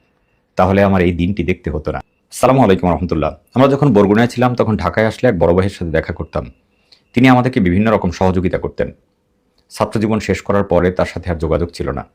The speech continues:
হঠাৎ করে এই কয়েক বছর আগে এক রমজান মাসে আমার অফিসে এসে হাজির। তিনি আমাকে বলছিলেন, "ভাই, আমাকে কিছু ডা-, জাকাতের টাকা কালেকশন করে দিতে পারেন?" আমি ভেবেছিলাম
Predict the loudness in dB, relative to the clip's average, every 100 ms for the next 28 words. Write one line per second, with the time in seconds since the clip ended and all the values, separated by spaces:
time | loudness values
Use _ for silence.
0 | _ _ _ _ -2 0 2 2 4 4
1 | 2 0 0 2 2 2 0 0 -6 _
2 | _ -2 2 2 2 0 0 0 0 2
3 | 2 0 -2 -6 -6 -4 -4 -4 -6 -10
4 | -18 -20 _ _ _ _ _ -2 0 0
5 | -2 -4 -4 -4 -4 -4 -6 _ _ -2
6 | 0 0 -2 _ _ _ _ -2 -2 -2
7 | -4 -2 0 0 0 -2 0 -2 -2 -2
8 | -2 0 -2 -4 -6 -4 -4 -4 -2 -2
9 | -4 -8 -4 0 2 2 0 0 0 0
10 | -2